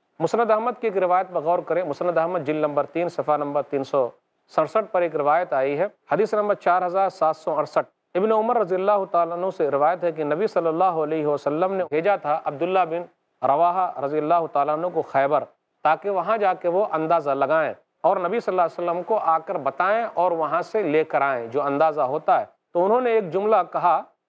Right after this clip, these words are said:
जब उन्होंने ऐसी बात कही कि हम यहाँ इंसाफ करने के लिए आए हैं, तो यहूदियों ने कहा, "हाज़ल हक़्क़ु बिहाज़ा क़ामतिस समावातु वल अर्ज़।" इसी हक़ की वजह से आसमान और ज़मीन का निज़ाम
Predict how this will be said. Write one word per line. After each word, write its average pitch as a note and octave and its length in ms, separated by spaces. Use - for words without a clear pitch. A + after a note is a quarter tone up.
जब D#3 220
उन्होंने F#3 300
ऐसी F3 240
बात E3 320
कही E3 200
कि F3 140
हम E3 200
यहाँ D#3+ 220
इंसाफ F3+ 460
करने F3 240
के D3+ 120
लिए C#3+ 160
आए D#3 180
हैं, A#2+ 160
तो C#3+ 60
यहूदियों F3+ 420
ने G#3+ 140
कहा, D#3 240
"हाज़ल F#3+ 560
हक़्क़ु C4 500
बिहाज़ा E3+ 640
क़ामतिस G#3 600
समावातु D#3+ 580
वल D3 200
अर्ज़।" D3 220
इसी A#3+ 400
हक़ - 340
की D4 120
वजह A3+ 280
से D3+ 340
आसमान D#3 500
और E3 80
ज़मीन D3+ 360
का D#3 140
निज़ाम C3 360